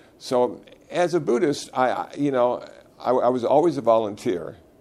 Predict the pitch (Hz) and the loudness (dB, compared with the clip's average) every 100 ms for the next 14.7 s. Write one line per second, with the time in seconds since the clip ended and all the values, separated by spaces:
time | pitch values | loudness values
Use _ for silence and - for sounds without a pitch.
0 | - 107 107 120 123 123 78 - 101 104 | -8 -6 -2 -2 0 -4 -6 -8 -8 -6
1 | 92 107 117 107 101 98 107 101 90 85 | -4 -6 -6 -4 -6 -8 -12 -12 -10 -8
2 | 85 107 139 127 95 - - - - - | -10 -10 -8 -6 -8 -12 -20 -20 -16 -4
3 | 104 101 131 151 180 117 110 113 - 101 | -2 0 -4 -2 0 4 4 2 -4 -8
4 | 123 110 87 - - - - - 101 92 | -6 -8 -10 -12 -14 -16 -18 -14 -10 -10
5 | - 95 73 71 - - 92 92 113 117 | -8 -6 -6 -8 -14 -14 -10 -8 -6 -6
6 | 107 123 131 104 95 78 - 147 127 85 | 0 4 6 4 0 -6 -8 -2 -2 -2
7 | - - - - 262 240 233 277 269 - | -8 -14 -20 -18 -16 -16 -16 -14 -14 -14
8 | 240 240 - - 110 101 107 104 104 98 | -16 -18 -16 -10 -10 -8 -10 -8 -10 -10
9 | - 76 - - - 78 - 65 - - | -16 -16 -16 -18 -16 -18 -16 -18 -18 -20
10 | - - - _ - - - 139 175 233 | -20 -20 -20 _ -20 -20 -10 -6 -2 -2
11 | 302 208 220 - - 202 196 185 156 160 | -2 -4 -4 -4 -2 0 0 0 0 0
12 | 160 156 139 92 156 180 - 190 190 208 | 2 0 -4 -4 -2 -2 -2 -4 -2 -2
13 | 180 - - - 143 175 165 147 - 165 | -4 -10 -8 -6 -2 0 0 -2 -2 0
14 | 175 170 170 156 135 135 85 | 0 0 -2 -2 -2 -6 -10